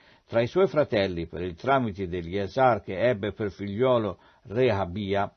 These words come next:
che ebbe per figliolo Isaia, che ebbe per figliolo Joram, che ebbe per figliolo Zicri,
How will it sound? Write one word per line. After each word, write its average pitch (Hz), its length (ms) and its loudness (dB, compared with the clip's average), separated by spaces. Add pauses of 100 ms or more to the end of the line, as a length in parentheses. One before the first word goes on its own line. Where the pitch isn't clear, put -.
(220)
che 117 160 0
ebbe 101 240 0
per 98 180 -6
figliolo 101 460 -4
Isaia, 101 560 0
che 110 140 -2
ebbe 107 200 -4
per 95 180 -8
figliolo 98 540 -4
Joram, 107 580 0
che 110 180 -4
ebbe 98 240 -4
per 95 160 -8
figliolo 98 460 -4
Zicri, 139 540 -2